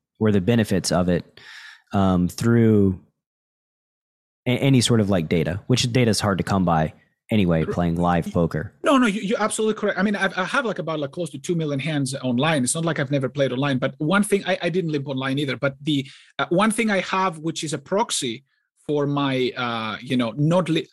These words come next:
Speaker 2: p-, proxy for limping is when I, uh, uh, I check my big blind option. So I've
Speaker 1: Mm-hmm.
Speaker 2: seen a lot of times that when I try to get value, because again,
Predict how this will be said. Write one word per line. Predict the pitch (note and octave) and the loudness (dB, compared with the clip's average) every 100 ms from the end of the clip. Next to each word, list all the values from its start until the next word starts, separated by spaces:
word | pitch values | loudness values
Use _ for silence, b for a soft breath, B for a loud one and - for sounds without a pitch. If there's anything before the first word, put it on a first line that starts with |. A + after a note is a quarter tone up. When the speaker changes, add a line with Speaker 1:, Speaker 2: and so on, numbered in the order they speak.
| b b b _ _ _ C3+ | b b b _ _ _ -16
Speaker 2:
p-, | - G3+ | -2 2
proxy | A3+ - | 2 0
for | - E3+ | -2 0
limping | E3+ G#3+ A3 - | 0 2 -2 -2
is | E3+ E3+ D3 | -2 -2 -2
when | F3+ F3+ F3+ | -4 -4 -4
I, | D3+ D#3 D3 C#3 C#3 | -4 -2 -2 -2 -4
uh, | C3+ C3 - - | -4 -4 -6 -6
uh, | C#3+ C3 B2 A#2+ A#2 - _ _ - | -2 -2 -4 -10 -14 -20 _ _ -2
I | E3 | 0
check | - G3+ | 2 0
my | F3+ D3 | 0 -2
big | D#3+ C3+ | -2 -4
blind | A#2 A2+ | -6 -6
option. | G2+ - - _ _ _ _ _ | -8 -12 -14 _ _ _ _ _
So | - | 2
I've | E3+ | 6
Speaker 1:
Mm-hmm. | A#2 | 6
Speaker 2:
seen | D#3 G#3+ | 4 4
a | |
lot | F#3 F#3+ | 2 2
of | - | 0
times | F#3 E3+ D#3 | -2 -4 -4
that | D3+ | -4
when | E3+ | -4
I | E3 | -6
try | D3 F3 | -4 -6
to | D#3+ | -4
get | D#3 C3+ | -6 0
value, | F3+ E3+ | 0 0
because | D3+ E3 E3 | -4 -6 -6
again, | D3+ F3 D3 | -4 -4 -4